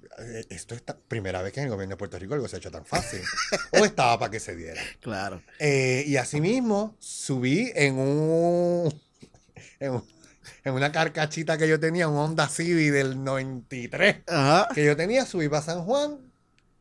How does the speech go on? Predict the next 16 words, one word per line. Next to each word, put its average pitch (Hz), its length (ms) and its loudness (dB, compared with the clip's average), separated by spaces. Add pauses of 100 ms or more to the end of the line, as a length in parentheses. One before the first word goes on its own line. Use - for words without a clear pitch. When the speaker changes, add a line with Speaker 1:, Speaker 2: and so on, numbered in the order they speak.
(340)
Speaker 1:
un 160 800 0
día 170 320 4
de 160 120 6
verano, 226 480 2
hice 151 520 -4
la 135 140 -2
prematrícula 233 960 0 (300)
y 147 80 -2
empecé 135 420 0
un 254 160 0
agosto 247 480 -2
normal 190 400 -4
como 214 160 -4
cualquier 147 360 -2
otro 156 180 -2
estudiante 160 800 -2